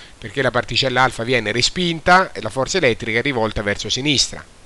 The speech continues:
In questa figura vediamo la particella alfa che rallenta la sua velocità in A, è, è più grande, poi man mano che si avvicina, per esempio nel punto P, la sua velocità è più bassa.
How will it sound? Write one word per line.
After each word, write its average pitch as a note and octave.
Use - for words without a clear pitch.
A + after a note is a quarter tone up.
In B2+
questa C#3+
figura D3
vediamo C3+
la B2
particella C#3
alfa C3+
che A#2+
rallenta B2+
la G#2
sua A#2
velocità A#2
in C3+
A, D3+
è, C3
è A2
più D3
grande, B2+
poi B2
man A2+
mano B2
che A2+
si -
avvicina, A2
per G#2
esempio A2
nel G#2
punto A2+
P, F3
la C3
sua A2
velocità B2
è G#2
più G#2
bassa. G#2+